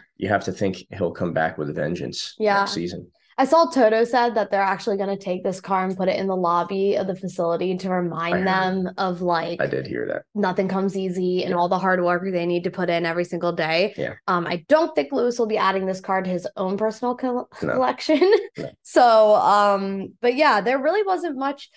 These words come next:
Speaker 2: besides there was just, like, a little contact between Mick Schumacher and, um, Nicholas Latifi. And when
Speaker 1: Mm-hmm.
Speaker 2: I saw it happen, I thought, "Oh no, not again. <laughs> Are we gonna
Speaker 1: <laughs>
Speaker 2: have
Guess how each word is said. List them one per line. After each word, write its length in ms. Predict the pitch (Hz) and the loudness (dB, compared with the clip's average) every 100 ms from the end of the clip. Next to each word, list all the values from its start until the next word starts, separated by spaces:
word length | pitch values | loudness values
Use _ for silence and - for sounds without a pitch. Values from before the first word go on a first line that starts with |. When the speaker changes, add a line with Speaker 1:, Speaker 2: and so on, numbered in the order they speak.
| _ | _
Speaker 2:
besides 460 | - 311 320 339 349 | -4 2 4 4 4
there 80 | 339 | 2
was 120 | 320 | 2
just, 120 | 311 302 | 0 0
like, 120 | 311 | 0
a 60 | 269 | 0
little 260 | 247 294 | 0 0
contact 480 | 302 294 285 277 277 | 0 -2 0 -2 -4
between 300 | 247 262 254 | -4 -4 -2
Mick 120 | 247 | -2
Schumacher 580 | - 262 254 247 247 240 | -4 -4 -2 -2 2 2
and, 600 | 220 214 208 202 202 202 196 - | 4 2 2 2 0 -4 -8 0
um, 640 | 202 185 175 180 180 185 - | 2 4 2 -2 -4 -8 -2
Nicholas 380 | 240 233 240 233 | 0 4 2 2
Latifi. 640 | 220 220 226 220 285 294 | 0 0 -6 -2 0 2
And 160 | 226 220 | 2 2
when 80 | |
Speaker 1:
Mm-hmm. 20 | 208 | 2
Speaker 2:
I 60 | |
saw 320 | 208 262 262 | 2 4 4
it 40 | 269 | 4
happen, 760 | 240 233 226 208 190 190 202 214 _ - | 4 2 4 0 2 -2 -4 -10 _ -4
I 80 | 208 | 0
thought, 340 | 208 190 - - | 4 4 2 2
"Oh 180 | 202 202 | 4 6
no, 560 | 202 160 147 175 196 - _ - | 4 4 4 2 0 -10 _ -6
not 300 | 208 175 170 | 0 2 2
again. 460 | 185 170 170 202 208 | 0 -2 -4 -4 0
<laughs> 20 | |
Are 120 | 285 | 2
we 160 | 285 311 | 4 4
gonna 320 | 254 240 262 | 4 4 4
Speaker 1:
<laughs> 40 | 262 | 4
Speaker 2:
have 360 | 247 220 226 | 2 4 0